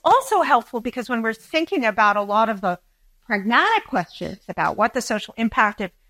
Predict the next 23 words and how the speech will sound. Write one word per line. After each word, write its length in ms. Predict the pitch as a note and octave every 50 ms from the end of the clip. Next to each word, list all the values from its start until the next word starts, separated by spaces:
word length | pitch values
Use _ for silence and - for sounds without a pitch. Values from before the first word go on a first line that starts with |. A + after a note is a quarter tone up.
| _ _ -
A 100 | G#3+ G#3+
I 160 | G#3+ G3+ G3
is 80 | G3 G3 -
gonna 160 | A3 G3 G3
be, 260 | - E4 D#4+ D4 C#4+
how 200 | C#4+ - G#3 G3
we 120 | F#3+ G3
should 220 | F3 - - F3+ -
deal 220 | - B3+ D4+ D#4
with 160 | C4 - -
it, 160 | - D3+ - - _ _ _ _ _ -
I 80 | C4
think 180 | C4 F#4 E4+ C#4
it's 80 | -
actually 240 | C#4+ B3+ - - A#3
very 220 | G3+ A#3+ A#3 A3+ A#3+
helpful 380 | - - C4+ B3+ - - A#3
to 100 | - -
think 220 | F#3 - B3 A3+ -
about 260 | A3 - F3+ D#3 -
these 200 | F#3 F#3+ F3+ -
historical 600 | - F#3+ - - - D4 E4 F#4 G4+ - D4 A#3
examples 600 | G3+ - - F#3 E3 E3+ E3+ - F3+ F3 F3